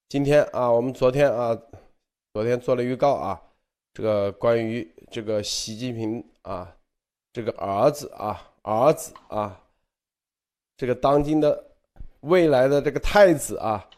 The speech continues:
他的一些故事啊，很多来龙去脉，很多人想知道，咱们今天给大家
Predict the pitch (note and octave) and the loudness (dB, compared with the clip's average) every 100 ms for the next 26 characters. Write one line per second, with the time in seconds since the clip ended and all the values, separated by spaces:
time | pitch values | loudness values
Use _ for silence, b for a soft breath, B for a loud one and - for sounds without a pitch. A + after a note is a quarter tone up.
0 | _ _ _ - B2+ B2 B2+ B2 - F#3 | _ _ _ -2 0 2 0 -4 -6 -4
1 | D3 - A#2 _ _ _ _ _ G2 F#2+ | -4 -4 -12 _ _ _ _ _ -12 -12
2 | _ - G2 G#2+ G#2 A#2+ A#2+ C#3 C3 C3 | _ -8 -4 -2 0 -2 -4 -4 -4 -4
3 | - - G2 G#2+ G#2+ F#2 - A2 A#2 - | -6 -14 -10 -10 -10 -14 -12 -8 -8 -10
4 | _ _ _ _ _ _ - G2+ A#2+ A#2+ | _ _ _ _ _ _ -8 -4 -4 -6
5 | - _ _ _ - C#3+ C#3+ C#3 - _ | -12 _ _ _ -4 -2 2 0 -2 _
6 | _ A2 A2 A#2+ A#2+ | _ -6 0 0 0